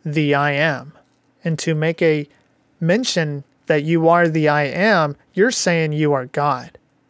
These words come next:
So Jesus was claiming to g-, be God, but it wasn't just a claim. He is God.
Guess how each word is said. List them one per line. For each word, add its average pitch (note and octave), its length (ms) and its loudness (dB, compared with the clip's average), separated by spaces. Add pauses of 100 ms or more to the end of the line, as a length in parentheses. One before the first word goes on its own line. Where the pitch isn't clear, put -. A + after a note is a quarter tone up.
(160)
So D3 220 -2
Jesus D#3 760 -2
was D3 160 -4
claiming G3 460 -2
to - 140 -4
g-, E3+ 220 -4 (100)
be G3+ 220 -2
God, F3 500 0 (720)
but D#3+ 120 0
it D#3 100 2
wasn't F3 320 -2
just E3+ 260 -4
a C#3 60 -8
claim. D#3+ 460 -4
He D3+ 320 -4
is F3 380 2
God. - 540 -10